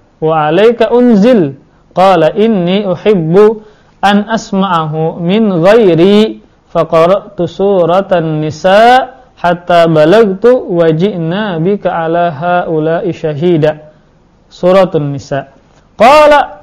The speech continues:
fara'aitu ainai Rasulillahi sallallahu alaihi wa alihi wasallam tahmilan. Hadis ini diriwayatkan juga oleh Al-Imam Al-Bukhari dan juga Imam Muslim dan juga Imam Tirmidzi di kitab satunya, Jami' Tirmidzi.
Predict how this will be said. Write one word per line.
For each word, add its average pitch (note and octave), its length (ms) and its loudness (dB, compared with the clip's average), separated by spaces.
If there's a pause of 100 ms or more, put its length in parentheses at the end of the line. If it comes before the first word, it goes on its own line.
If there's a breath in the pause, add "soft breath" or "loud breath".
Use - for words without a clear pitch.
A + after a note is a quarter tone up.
fara'aitu F#3 800 0
ainai G3 640 -2
Rasulillahi D#3 960 -2
sallallahu D3+ 800 -2
alaihi E3 560 -6
wa F#3+ 160 -8
alihi G#3+ 180 -6
wasallam E3 680 -6 (320)
tahmilan. C#3 720 -6 (640 soft breath)
Hadis F#3+ 320 -2
ini A#3 320 0
diriwayatkan F3 920 0
juga F#3+ 340 -2
oleh F3 300 -2
Al-Imam E3+ 580 -6
Al-Bukhari E3+ 720 -2
dan D#3 240 -2
juga D3+ 160 -4
Imam D3+ 240 -6
Muslim A3+ 400 -4 (480 soft breath)
dan D#3 320 -4
juga G3 240 0
Imam E3 240 -6
Tirmidzi D#3+ 560 -4
di D#3+ 80 -4
kitab E3+ 400 -8
satunya, F3 560 -6
Jami' D#3 380 -6
Tirmidzi. C#3+ 520 -8